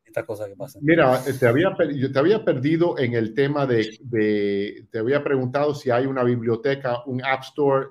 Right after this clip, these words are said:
Speaker 2: de, que traen ustedes ya con la lista de, de, de, de dónde se van a, de diferentes apli-, plataformas que se pueden interconectar nativamente con, con ustedes.
Speaker 1: Correcto. Nosotros tenemos dentro de Conecta un, em,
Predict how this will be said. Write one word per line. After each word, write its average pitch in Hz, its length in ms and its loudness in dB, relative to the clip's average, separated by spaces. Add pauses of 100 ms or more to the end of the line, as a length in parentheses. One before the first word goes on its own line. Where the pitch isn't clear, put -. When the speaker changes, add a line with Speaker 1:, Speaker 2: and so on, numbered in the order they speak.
Speaker 2:
de, 107 480 -2
que 107 100 -6
traen 127 340 -2
ustedes 127 420 0
ya 131 220 -4
con 120 140 -6
la 107 80 0
lista 123 320 -2
de, 107 340 -2
de, 98 320 -10 (120)
de, 101 240 -14
de 104 180 -10
dónde 120 240 -6
se 123 120 -8
van 120 200 -4
a, 117 120 -6
de 104 240 -8
diferentes 123 520 -6
apli-, 123 260 -12 (300)
plataformas 135 560 -2
que 123 120 -4
se - 120 -8
pueden 123 280 -2
interconectar 117 600 -4
nativamente 117 580 -6
con, 98 340 -12
con 101 220 -16
ustedes. 95 520 -8 (1080)
Speaker 1:
Correcto. 120 400 -2 (280)
Nosotros 151 240 -2
tenemos 151 280 4
dentro 139 200 0
de 131 40 -2
Conecta 139 540 -2
un, 139 180 -2
em, 120 600 -4